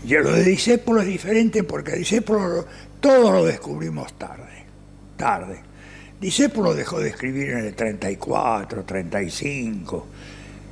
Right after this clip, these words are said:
y recién en el, yo creo que en los setenta se empezó a hablar de él como un autor importante.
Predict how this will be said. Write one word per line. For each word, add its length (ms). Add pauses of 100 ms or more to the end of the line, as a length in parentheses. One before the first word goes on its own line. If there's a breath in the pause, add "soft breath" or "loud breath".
(200)
y 120
recién 600
en 160
el, 420 (500)
yo 200
creo 280
que 100
en 100
los 180
setenta 880
se 140
empezó 380
a 20
hablar 340
de 140
él 160
como 200
un 100
autor 540 (680 loud breath)
importante. 920